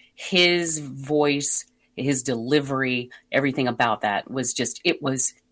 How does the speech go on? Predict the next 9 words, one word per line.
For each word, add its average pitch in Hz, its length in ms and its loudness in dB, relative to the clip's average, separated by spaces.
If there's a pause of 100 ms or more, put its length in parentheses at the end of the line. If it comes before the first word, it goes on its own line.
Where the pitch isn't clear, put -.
scary 202 560 2
at 170 100 -2
times, 156 560 2 (180)
funny 196 500 2
at 143 100 -2
times, 131 580 0 (540)
bloody 151 420 4
as 135 100 0
hell. 117 440 -2